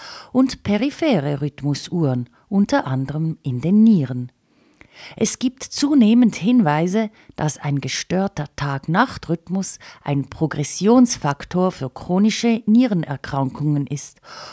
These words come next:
und auch den resultierenden Nierenschaden verschiedener Nierenerkrankungen verstärkt, so zum Beispiel beim Lupus erythematodes und der hypertensiven Nierenerkrankung. Hier das Beispiel des Lupus erythematodes.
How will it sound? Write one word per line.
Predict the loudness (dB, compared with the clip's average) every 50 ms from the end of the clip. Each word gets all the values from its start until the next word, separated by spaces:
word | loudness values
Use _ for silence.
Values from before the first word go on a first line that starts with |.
| -12 -2
und | 2 2 2 2 2 -2
auch | -2 -2 -2 -4
den | -6 -6 -4 -4 -2
resultierenden | -2 -4 -2 -2 -4 -6 -6 -6 -2 2 2 4 4 2 0 0 -2 -2 0
Nierenschaden | 2 4 4 4 4 2 0 0 -2 -2 -2 -2 -2 -2 -4 -6
verschiedener | -6 -6 -8 -8 -6 -4 -4 -2 0 0 0 0 0 0
Nierenerkrankungen | 0 0 0 0 0 0 -2 -4 -6 -8 -8 -8 -6 -4 -2 -2 -2 -4 -2 0 2 2 4 4 2 2 -2 -6 -20 _
verstärkt, | -8 -6 -6 -4 -4 -6 -2 0 0 0 0 -2 -6 -16 -20 _ -20 -20 -20 -20 -20 -18 -12
so | -6 -2 -2 -2
zum | -2 0 0 0 0 2
Beispiel | 2 0 0 0 -2 -2 -2 -2 -2
beim | -2 -4 -4 -2 -4
Lupus | -6 -6 _ -6 -6 -6 -6 -4
erythematodes | -4 -4 -4 -4 -6 -6 -4 -4 -2 -2 -4 -6 -8 -8 -6 -4 -4 -2 -4 -4 -6 -6 -12 -16 -20 -18 -10
und | -6 -4 -4 2 2
der | 2 2
hypertensiven | 2 -2 -8 _ -6 -8 -6 -4 0 0 0 2 0 -2 -2 -2 -2 -2 -2 0 4
Nierenerkrankung. | 6 6 6 6 4 -2 -6 -8 -8 -10 -10 -10 -10 -6 -4 -4 -4 -6 -6 -6 -6 -6 -6 -8 _ _ _ _ -20 -18 -16 -16 -16 -16 -8
Hier | -2 0 2 2
das | 2 2 0 -2 -4
Beispiel | -4 -2 -2 -2 -4 -4 -4 -2 -2 0 0 -2
des | -2 -2 -4 -4 -4 -6 _
Lupus | -4 -4 -4 -4 -4 -4 -4 -4 -4 -4
erythematodes. | -6 -4 -4 -4 -4 -6 -2 -2 0 0 0 0 -2 -4 -4 -2 -2 -2 -2 -2 -6 -6 -10 -18 -20